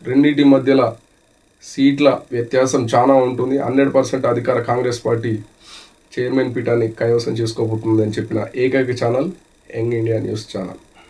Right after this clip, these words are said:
అయితే అది ఎంతవరకు నిజమైందంటే, సూర్యాపేట మున్సిపాలిటీలో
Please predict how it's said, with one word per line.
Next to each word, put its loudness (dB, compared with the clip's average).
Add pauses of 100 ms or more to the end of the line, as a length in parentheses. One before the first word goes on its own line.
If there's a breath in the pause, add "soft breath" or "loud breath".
(880 soft breath)
అయితే -4
అది -2
ఎంతవరకు 0
నిజమైందంటే, 0
సూర్యాపేట 0 (340)
మున్సిపాలిటీలో -2